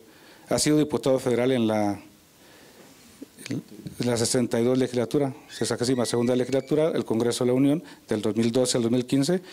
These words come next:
y diputado local en dos ocasiones, en los congresos estatales de Coahuila, de mil novecientos noventa y cuatro a mil novecientos noventa y seis, y en Guerrero dos mil quince a dos mil dieciocho. Como diputado federal,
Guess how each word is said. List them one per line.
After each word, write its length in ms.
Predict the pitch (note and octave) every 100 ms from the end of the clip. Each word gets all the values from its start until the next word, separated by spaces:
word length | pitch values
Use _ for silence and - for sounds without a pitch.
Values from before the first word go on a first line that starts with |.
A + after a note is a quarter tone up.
| - - C3
y 80 |
diputado 400 | C3 B2+ C3 D3
local 340 | D3+ D3 D3 C#3+
en 120 | C3+
dos 200 | C3+ -
ocasiones, 560 | B2+ B2+ - D#3 A#2+ - - - -
en 40 |
los 100 | A2+
congresos 260 | A#2 B2 B2+
estatales 380 | - C3 B2+ A#2+
de 80 |
Coahuila, 480 | A#2 A#2 B2 C3 G#2 - - - - -
de 80 | G#2
mil 180 | B2 C#3
novecientos 400 | C#3 C#3+ C#3 C#3
noventa 300 | C3+ B2+ C3
y 20 |
cuatro 380 | - C#3 B2 A2+
a 40 |
mil 160 | A#2 B2+
novecientos 360 | B2+ B2 B2
noventa 240 | C3 B2+ C#3+
y 60 |
seis, 360 | B2+ D#3 F#3+ - - - - - -
y 300 | B2 C#3 D3
en 160 | - A2
Guerrero 340 | A2+ A#2+ C3+
dos 100 | B2+
mil 180 | B2 B2+
quince 360 | - C#3+ C#3 D3+
a 40 |
dos 100 | A#2+
mil 100 | A#2
dieciocho. 480 | A#2+ A#2 B2 - G#2+ - - -
Como 180 | B2 C3
diputado 340 | C3 C3+ E3
federal, 380 | F3+ D#3 E3+ A3+